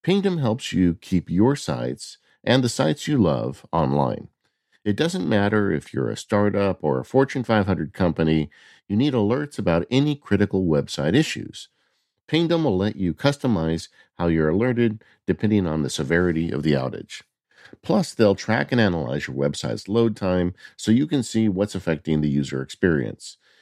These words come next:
If you have a site of any size, you need Pingdom. And Pingdom has a no-fuss approach to getting started.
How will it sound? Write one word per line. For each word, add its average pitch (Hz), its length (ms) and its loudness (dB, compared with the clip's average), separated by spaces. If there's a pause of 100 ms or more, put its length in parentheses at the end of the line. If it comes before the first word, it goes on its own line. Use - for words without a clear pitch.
(120)
If 104 120 -4
you 139 120 4
have 135 260 0
a 156 60 0
site 73 460 0
of 80 200 0
any 151 280 2
size, 52 580 -8
you 92 160 -2
need 87 240 0
Pingdom. 65 460 -2 (300)
And 101 160 -2
Pingdom 170 400 0
has 87 220 2
a 82 100 0
no-fuss 98 600 0
approach 73 440 -4
to 78 80 -6
getting 76 260 0
started. 92 540 0